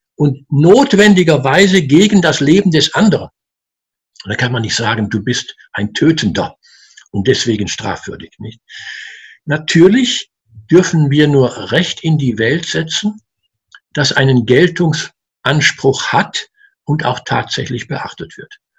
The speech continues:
Aber da darf ich auch sagen, wir waren in Deutschland vorbildlich, also diese Kreditgrenze.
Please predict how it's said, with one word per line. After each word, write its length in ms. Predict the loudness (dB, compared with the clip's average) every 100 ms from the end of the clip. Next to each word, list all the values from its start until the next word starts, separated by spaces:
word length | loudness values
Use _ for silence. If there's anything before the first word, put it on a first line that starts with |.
| _
Aber 200 | -4 -2
da 160 | -2 -4
darf 240 | -4 -6
ich 140 | -8 -6
auch 120 | -6
sagen, 300 | -6 -6 -4
wir 100 | -4
waren 180 | -2 -2
in 120 | -2
Deutschland 360 | -2 -4 -6
vorbildlich, 640 | -8 -8 -8 -8 -6 -8 -6
also 160 | -8
diese 240 | -8 -8 -8
Kreditgrenze. 720 | -10 -8 -8 -6 -8 -6